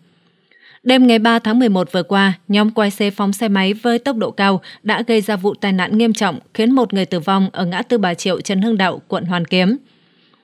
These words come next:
Sinh sống trên tuyến đường nóng xảy ra tình trạng thanh thiếu niên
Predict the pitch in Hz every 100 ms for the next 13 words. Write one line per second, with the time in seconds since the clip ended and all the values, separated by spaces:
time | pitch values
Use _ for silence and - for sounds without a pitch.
0 | - - 240 226 202 254 262 240 220 208
1 | 240 202 185 185 240 269 214 170 220 214
2 | 180 202 175 - 220 208 202 220 226